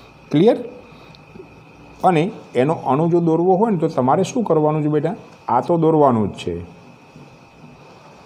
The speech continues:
ક્લિયર? અને અહીં જે છે ને બેટા, એ તમારે શું લખવાનું? સી ડબલ ઓ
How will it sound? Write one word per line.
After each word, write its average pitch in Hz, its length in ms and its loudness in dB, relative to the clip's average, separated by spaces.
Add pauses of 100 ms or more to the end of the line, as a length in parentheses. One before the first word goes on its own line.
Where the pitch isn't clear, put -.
(3000)
ક્લિયર? 170 300 0 (300)
અને 139 260 -4 (140)
અહીં 147 180 0
જે 196 160 2
છે 208 100 -2
ને 240 80 0
બેટા, 160 200 0
એ 165 120 0
તમારે 147 340 -2
શું 220 180 -4
લખવાનું? 151 480 -2 (680)
સી - 640 -4
ડબલ 170 380 0
ઓ 220 180 -4